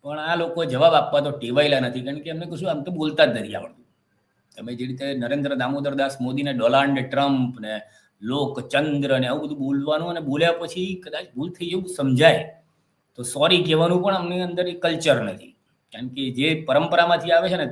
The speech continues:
ત્યાં પોતાની ભૂલનો સ્વીકાર કરવો એ, એ, એ નીતિ જ નથી એમની. એટલે એવો છે કે અત્યારે સૌરાષ્ટ્ર ચૌધરીનો એક વીડિયો વાયરલ થઈ રહ્યો છે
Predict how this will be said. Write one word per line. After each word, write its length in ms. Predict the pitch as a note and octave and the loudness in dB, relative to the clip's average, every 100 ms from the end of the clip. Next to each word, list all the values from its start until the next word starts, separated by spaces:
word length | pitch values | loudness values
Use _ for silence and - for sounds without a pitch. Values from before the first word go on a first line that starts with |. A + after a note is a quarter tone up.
| C#3+ | -4
ત્યાં 300 | D#3 D#3+ E3 - _ _ _ _ | -4 -4 -6 -12 _ _ _ _
પોતાની 400 | C3 C3+ D3+ D3 G#2+ | -8 -2 -2 -2 0
ભૂલનો 260 | C#3 D3 D3 | 0 2 0
સ્વીકાર 340 | - C3 D3+ D3+ - | -4 0 2 2 2
કરવો 260 | C3 D3 A2+ F#2 - _ _ _ _ _ B2 _ C3 | -2 -2 -4 -6 -18 _ _ _ _ _ -20 _ -16
એ, 40 | D3 D3 D3 _ _ _ _ | -12 -12 -14 _ _ _ _
એ, 200 | C#3+ C#3+ E3+ E3 - | -20 -12 -12 -10 -4
એ 20 | F3 | 0
નીતિ 220 | F3 F#3 | 0 0
જ 60 | F3 C3 | -2 -2
નથી 200 | A#2+ A2+ | -2 -2
એમની. 220 | G#2 - - _ _ _ _ B2+ | -2 -4 -8 _ _ _ _ -16
એટલે 160 | D3 D3+ D#3+ | -14 -6 0
એવો 100 | G#3 F#3 | 4 4
છે 60 | F#3+ | 4
કે 60 | D3 | 2
અત્યારે 640 | B2+ E3+ E3+ E3 C#3 C#3 C3 | 2 2 2 0 -2 -2 -2
સૌરાષ્ટ્ર 340 | C3 C#3+ - | 0 0 2
ચૌધરીનો 340 | B2+ A2+ B2+ C3+ | -2 0 0 0
એક 60 | A2+ | -2
વીડિયો 340 | A2+ C3 C#3 A#2+ | -2 -2 -2 2
વાયરલ 280 | A2+ B2+ C3 B2 | 4 4 0 -2
થઈ 100 | E3+ | -2
રહ્યો 200 | A2+ G#2+ | -2 -6
છે 80 | G#2+ | -8